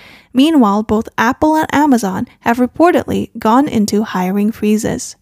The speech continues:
Meta is also planning to begin large-scale layoffs this week, the Wall Street Journal reported on Sunday. The parent company of Facebook,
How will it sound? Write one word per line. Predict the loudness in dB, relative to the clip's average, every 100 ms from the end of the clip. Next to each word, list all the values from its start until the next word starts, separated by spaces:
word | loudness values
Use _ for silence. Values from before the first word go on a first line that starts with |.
| _ _ _ _ _
Meta | 4 4 6 4 2
is | -2 0
also | 0 2 0
planning | 0 0 2 2 2
to | -2
begin | -4 -2 -2 0
large-scale | 2 2 0 -4 0 2 2
layoffs | 2 2 0 -4
this | -4 -4 -2
week, | -2 -2 -6 -20 -20 _
the | 0
Wall | 4 4 4
Street | 2 -2 -2 -2
Journal | 0 0 2 2 2
reported | 0 2 0 2 -2 0
on | -2
Sunday. | 2 2 2 0 -4 -8 -16 _ _ -4
The | 0
parent | 2 2 0
company | 0 2 4 4
of | 2 -2
Facebook, | 0 2 2 -2 -4